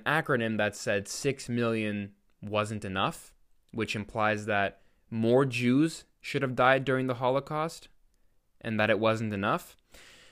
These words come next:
There was a man wearing a shirt that said Camp Auschwitz with names on the back of the shirt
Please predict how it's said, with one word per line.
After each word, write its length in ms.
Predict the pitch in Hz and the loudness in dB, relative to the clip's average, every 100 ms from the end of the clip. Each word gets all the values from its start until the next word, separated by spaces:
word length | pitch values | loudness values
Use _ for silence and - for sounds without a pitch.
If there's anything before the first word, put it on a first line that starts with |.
| _ | _
There 120 | 139 139 | 2 6
was 180 | 143 | 6
a 80 | 151 | 4
man 380 | 127 123 135 139 | 0 2 2 4
wearing 340 | 127 127 123 | 6 6 4
a 120 | 117 107 | 0 -2
shirt 280 | - 123 | 0 0
that 120 | 123 - | 0 -2
said 360 | 107 95 - | -4 -4 -10
Camp 260 | - 117 113 | -4 -2 0
Auschwitz 680 | 104 117 - 185 202 - - _ _ _ _ _ _ _ _ _ | 0 0 0 -4 -4 -10 -18 _ _ _ _ _ _ _ _ _
with 400 | - 123 120 - - | 2 4 4 -2 -12
names 580 | 120 113 123 131 139 135 | -4 0 0 0 0 0
on 120 | 123 | 0
the 60 | 113 | 2
back 320 | 110 110 117 | 4 4 2
of 100 | 110 | -2
the 100 | 104 | -2
shirt 480 | - - 107 156 | -4 -2 0 -2